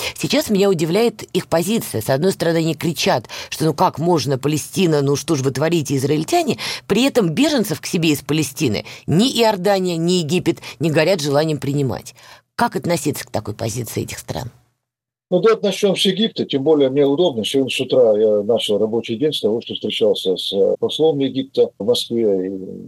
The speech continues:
Speaker 2: естественно, эта, эта про-, про-, проблематика тоже, она, э, там рассматривалась. Ну, смотрите, давайте логически рассуждать с точки зрения Египта.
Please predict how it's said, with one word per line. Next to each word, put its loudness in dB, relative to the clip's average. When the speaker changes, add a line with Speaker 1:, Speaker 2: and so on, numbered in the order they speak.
Speaker 2:
естественно, -6
эта, -4
эта -2
про-, -2
про-, 0
проблематика 0
тоже, 0
она, 0
э, -10
там -6
рассматривалась. 0
Ну, 0
смотрите, 0
давайте 0
логически 0
рассуждать 0
с -8
точки -4
зрения -2
Египта. -10